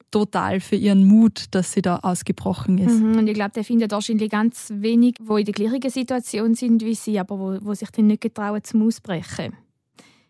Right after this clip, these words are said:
Speaker 2: Weil sie auch sagt, sie ist mega stolz und mega froh, dass sie ihre die Flucht gelungen ist und dass sie das geschafft hat. Und gleichzeitig denkt, wenn sie zurückdenkt, dann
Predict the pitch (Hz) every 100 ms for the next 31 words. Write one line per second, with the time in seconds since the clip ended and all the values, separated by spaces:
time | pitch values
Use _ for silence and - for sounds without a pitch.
0 | _ 214 208 226 - - - - - -
1 | - 277 311 339 - _ 180 214 294 269
2 | 233 214 - 240 226 233 247 277 - 233
3 | 269 - 240 233 214 - 202 233 233 214
4 | - 226 196 202 208 - 233 233 - -
5 | - _ _ _ 226 233 294 330 285 240
6 | 202 208 233 208 185 185 - 202 262 -
7 | 302 370 - - - - - _ - 277
8 | 247 269 339 - 330 330 349 - - _
9 | 233 247 254 - - 240 233 247 - 262
10 | - 262 254 - _ - 240 240